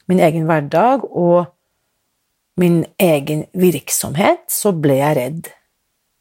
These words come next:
Jeg ble faktisk livredd.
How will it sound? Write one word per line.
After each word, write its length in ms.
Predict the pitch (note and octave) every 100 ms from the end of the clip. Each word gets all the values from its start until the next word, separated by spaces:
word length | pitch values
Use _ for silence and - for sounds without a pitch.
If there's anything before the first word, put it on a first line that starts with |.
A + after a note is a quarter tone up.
| _ _ _ _ _
Jeg 120 | F3+ D#3
ble 160 | D3 D3 - - _ -
faktisk 760 | - B2 - - C#3+ - - - _ _ E3
livredd. 680 | E3+ D3 C3+ C#3+ D3+ F#3